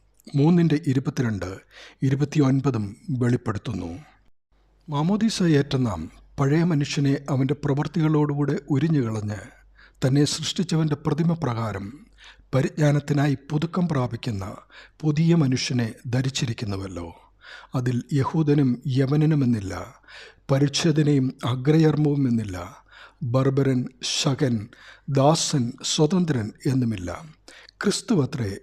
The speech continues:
എല്ലാവരിലും എല്ലാമാകുന്നു. കൊലോസ്യർ മൂന്നിൻ്റെ ഒൻപത് മുതൽ പതിനൊന്ന് വരെ.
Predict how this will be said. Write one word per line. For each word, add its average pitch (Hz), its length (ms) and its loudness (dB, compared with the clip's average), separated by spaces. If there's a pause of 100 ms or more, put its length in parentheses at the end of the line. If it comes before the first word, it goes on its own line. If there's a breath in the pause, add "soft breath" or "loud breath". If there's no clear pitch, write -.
(100)
എല്ലാവരിലും 135 640 2 (160)
എല്ലാമാകുന്നു. 98 760 -2 (540 loud breath)
കൊലോസ്യർ 131 580 0 (200)
മൂന്നിൻ്റെ 127 540 0 (160)
ഒൻപത് 139 380 0
മുതൽ 113 300 -2
പതിനൊന്ന് 120 440 -2
വരെ. 90 240 -10